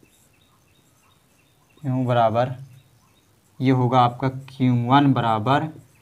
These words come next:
क्यू टू मानते हैं, क्यू टू बराबर क्यू टू मानते हैं, ठीक है। इसमें आर भी नहीं दिया है, तो आप मान लीजिए दूरी बराबर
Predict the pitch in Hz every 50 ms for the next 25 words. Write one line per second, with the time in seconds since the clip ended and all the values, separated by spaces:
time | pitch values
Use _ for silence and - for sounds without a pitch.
0 | _ _ _ _ _ _ - 135 123 123 117 123 147 147 147 143 143 143 139 139
1 | 151 151 151 160 170 180 - - - - _ _ _ _ _ _ _ _ _ _
2 | _ _ _ _ _ - 127 123 123 123 - 143 139 135 135 123 120 117 110 131
3 | 147 175 180 - - - - _ _ _ _ _ _ _ _ _ _ _ _ _
4 | _ _ _ _ _ _ - 139 131 123 127 - 123 110 107 104 104 104 113 110
5 | - - 180 170 156 156 156 - - - _ - - _ 147 139 143 160 165 160
6 | - 135 131 135 143 143 139 147 147 147 151 139 147 147 147 151 147 147 143 -
7 | _ 139 135 135 135 127 127 131 131 135 139 139 139 135 131 131 131 139 151 135
8 | 123 127 123 120 123 123 143 151 143 139 151 143 - - - _ _ _ _ _
9 | _ _ _ _ _ _ _ _ _ _ _ _ _ _ 117 117 120 117 117 113
10 | 123 135 -